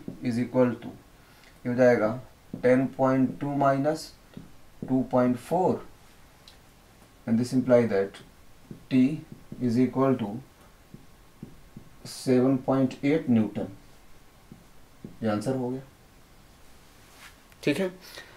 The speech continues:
और यहाँ पर हम block सी पर जो friction force एक्ट कर रहा है उसकी value भी find out कर सकते हैं। तो again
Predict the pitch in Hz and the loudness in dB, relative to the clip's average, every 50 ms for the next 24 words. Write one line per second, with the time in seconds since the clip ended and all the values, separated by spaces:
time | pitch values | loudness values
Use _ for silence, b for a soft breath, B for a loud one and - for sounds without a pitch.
0 | B B B B B B B B - - - - - - - - - _ - - | B B B B B B B B -20 -20 -20 -20 -20 -20 -20 -20 -20 _ -20 -20
1 | _ - - - - - 143 151 160 160 202 180 175 208 220 208 160 B B B | _ -20 -14 -2 6 6 8 8 8 8 8 8 6 6 4 2 0 B B B
2 | B B 120 117 135 147 156 156 - - - 190 196 196 160 147 156 180 180 - | B B 2 8 12 12 12 12 10 6 8 8 8 10 10 8 8 8 2 -6
3 | - - - - 139 143 - - - - - - 180 185 180 175 180 175 - - | -16 -12 -2 2 2 2 4 2 2 4 6 6 6 6 8 6 4 4 6 8
4 | 143 160 - - 180 170 175 175 165 165 196 214 220 - B B B B B B | 8 8 8 8 8 10 12 12 10 10 6 0 -2 -8 B B B B B B
5 | B B B B - 135 - - 151 131 143 139 160 175 165 160 160 165 165 165 | B B B B -6 -4 4 4 8 10 12 12 12 12 12 12 10 10 10 8
6 | 156 165 156 - 170 135 - 156 151 165 175 - - B B B B B B B | 8 8 6 6 4 4 4 4 4 2 -2 -8 -12 B B B B B B B
7 | B B - - - - - - - - - - 151 147 147 151 175 190 | B B -20 -20 -20 -20 -20 -20 -20 -20 -10 -2 0 0 2 4 2 2